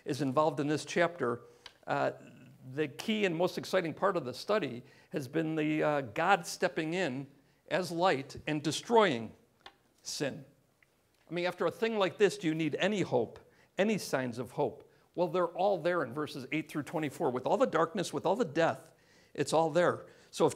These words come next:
if, if it's the, the wages of sin is death, is all over that chapter, what's the hymn, the line of the hymn?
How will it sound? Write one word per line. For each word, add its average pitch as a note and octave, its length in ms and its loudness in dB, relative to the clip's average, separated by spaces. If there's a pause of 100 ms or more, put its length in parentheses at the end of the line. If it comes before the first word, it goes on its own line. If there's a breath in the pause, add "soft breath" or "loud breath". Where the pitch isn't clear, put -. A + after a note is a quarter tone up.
(100)
if, D3+ 240 -2
if - 160 -2
it's - 180 -6
the, D3+ 240 4 (200 loud breath)
the D3 80 4
wages E3+ 420 2
of C#3+ 120 -4
sin E3 240 -2
is A2 120 -6
death, E3+ 300 0
is A#2+ 120 -6
all D3+ 160 0
over D#3 180 0
that B2 160 -2
chapter, C3+ 440 -2 (160 loud breath)
what's - 200 -8
the D3 140 -4
hymn, D3 300 -4
the B2 100 -2
line C#3+ 280 -2
of B2+ 60 -6
the B2 100 0
hymn? D3 280 -2